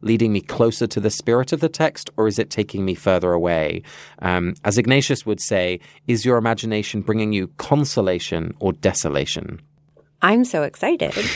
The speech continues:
Speaker 2: I love being read to, so just on that level, I'm excited. And I feel like I'm gonna be doing this with the listener 'cause I've never done this before.
Speaker 1: All right, here we go.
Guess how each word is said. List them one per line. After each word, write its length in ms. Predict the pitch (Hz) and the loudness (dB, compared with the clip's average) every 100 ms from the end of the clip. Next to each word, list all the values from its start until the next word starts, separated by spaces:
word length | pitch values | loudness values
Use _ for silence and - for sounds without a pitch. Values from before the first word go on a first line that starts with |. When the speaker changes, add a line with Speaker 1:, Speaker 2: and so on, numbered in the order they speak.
| - - - - - - - _ _ _ - | -6 -8 -12 -14 -8 -8 -10 _ _ _ 0
Speaker 2:
I 80 | 294 | 4
love 280 | 294 320 330 | 6 4 2
being 260 | 339 320 226 | 2 2 0
read 280 | 165 196 190 294 | -2 -4 -4 -2
to, 280 | 277 285 | 0 0
so 160 | 285 202 | 2 2
just 320 | 180 190 - | 4 2 2
on 140 | 196 175 | 0 2
that 140 | 156 | 0
level, 280 | 139 135 143 | 0 -2 0
I'm 220 | 131 131 | -2 -2
excited. 640 | 127 - - - 147 170 185 _ - | -6 -4 -2 0 -2 -4 -10 _ 2
And 220 | 208 208 - | 4 4 2
I 120 | 240 | -2
feel 240 | 269 285 | 2 2
like 260 | 285 277 - | 4 0 -2
I'm 160 | 226 233 | -2 0
gonna 160 | 269 269 | 0 0
be 120 | 254 | 0
doing 260 | 247 240 | 0 0
this 180 | 233 226 | -2 -2
with 180 | 208 214 | -4 0
the 100 | 208 | 2
listener 440 | 208 247 170 120 | 2 0 -2 -2
'cause 180 | - 180 | -4 -4
I've 160 | 170 170 | -2 0
never 220 | 170 165 | 0 0
done 180 | 151 196 | 0 0
this 160 | - | -2
before. 380 | - - - - - - - - - - - _ | -8 -4 -2 -2 -6 -20 -20 -20 -20 -20 -20 _
Speaker 1:
All 160 | - 90 | 0 2
right, 180 | 87 - | 4 2
here 160 | 90 104 | 2 4
we 100 | 104 | 4
go. 260 | 95 85 | 2 0